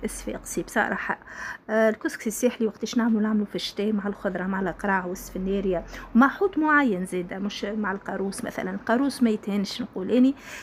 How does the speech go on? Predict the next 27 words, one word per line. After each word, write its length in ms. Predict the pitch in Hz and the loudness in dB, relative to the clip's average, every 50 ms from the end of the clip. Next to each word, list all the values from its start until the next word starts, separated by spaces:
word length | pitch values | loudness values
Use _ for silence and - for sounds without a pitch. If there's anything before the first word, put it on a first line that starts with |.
| - - | -16 -16
نحبو 260 | - - - 214 196 196 | -12 -6 -6 -4 -4 -2
سيب 320 | - 233 214 196 175 196 | -2 -2 -2 -2 0 0
نكهته 400 | 214 233 - - - - - 175 | 0 0 -2 -6 -16 -12 -12 -14
فك 220 | - - 175 - | -12 -14 -16 -14
الصوص 400 | - - - - 220 196 - - | -12 -10 -4 -4 -4 -4 -2 -6
هذيكا، 420 | 165 165 190 220 240 - 269 262 - - - - - - - - - - _ - | -6 -2 -2 -2 -2 -2 -4 -4 -6 -6 -14 -20 -20 -20 -20 -20 -20 -20 _ -10
آه، 80 | - 185 | -8 -8
سيب 320 | 185 - - 196 190 175 - - - - | -4 -2 0 0 0 0 -2 -6 -12 -8
ريحته، 600 | - 190 214 247 269 - - - 285 262 262 254 247 - | -2 4 4 4 4 4 -2 -4 -2 0 0 0 0 -2
كالريوس، 560 | 185 180 180 180 208 240 269 277 262 - - | -6 -4 -2 0 2 2 2 2 0 -4 -6
فهمتوني؟ 580 | - - 208 180 - - 233 240 247 247 220 233 - - - - - - - | -10 -10 -10 -8 -2 2 4 6 6 6 4 2 -4 -16 -20 -20 -16 -8 -4
الحويتات 560 | 190 196 - - - 247 233 240 247 226 - | -4 -4 -4 -2 0 0 0 2 0 -2 -2
نشويهم 520 | 196 180 - - - 247 277 269 285 269 262 | -4 -6 -4 0 2 2 4 4 2 0 0
تعجبني. 520 | - 339 370 370 403 330 247 208 226 262 - - | 0 0 2 4 4 4 6 4 4 4 0 -2
آه، 120 | 233 226 | 0 0
سبحان 400 | 220 - 269 - - - 320 320 | 0 0 -4 -6 -4 -2 -2 0
الله، 400 | 320 302 294 247 226 226 220 226 240 - - | 0 2 2 4 4 2 2 -2 -4 -4 -2
كي 120 | 302 311 | 0 0
غيرت 420 | 285 269 269 262 285 269 269 - 240 | 2 4 4 4 4 2 0 -2 -4
هكا 180 | 220 - 202 | -2 -2 -4
شوية 280 | 202 - 262 254 254 247 | -4 -2 0 2 2 2
تلقى 380 | 240 - 226 220 - 202 196 | 0 -2 -6 -6 -4 -4 -4
برشا 240 | 190 196 202 - - | -4 -4 -6 -4 -4
نقد 320 | 160 180 196 196 - 214 190 | -2 -2 -4 -4 -6 -6 -6
يجيني، 400 | 175 185 - 240 277 285 339 339 - - - - - - - - | -6 -2 2 2 2 2 0 -4 -8 -10 -12 -12 -12 -8 -2 -2
أما 160 | 240 254 320 | 0 2 2
بيسالش. 600 | 339 - 370 359 - - 214 214 226 226 - - | 4 4 4 4 4 4 2 2 2 0 -2 -6